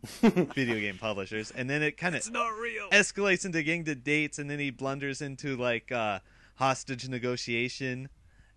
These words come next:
Speaker 1: and
Speaker 2: <laughs>
Speaker 1: zombie apocalypse. All the while, where he,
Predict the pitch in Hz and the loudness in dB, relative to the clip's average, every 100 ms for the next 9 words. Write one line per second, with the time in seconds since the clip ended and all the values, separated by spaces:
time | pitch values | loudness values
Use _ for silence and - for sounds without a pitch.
0 | - 110 113 107 95 117 120 120 110 120 | -4 -2 0 -4 -6 -4 -2 -2 -2 -2
1 | 117 - 123 127 - - - - - - | -4 -2 -2 -2 -4 -16 -18 -20 -20 -20
2 | - - 139 131 127 135 135 131 120 | -10 -2 0 2 4 4 4 2 2